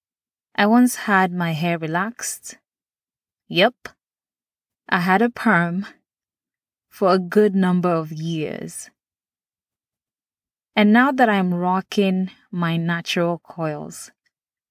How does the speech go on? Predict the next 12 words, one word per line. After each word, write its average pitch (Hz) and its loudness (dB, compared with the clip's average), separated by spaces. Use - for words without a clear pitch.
I 208 0
can 254 4
tell 269 2
you 233 4
the 185 0
difference 175 0
is 160 -4
clear. 156 -6
It 226 2
took - -4
some 165 -2
time. 185 0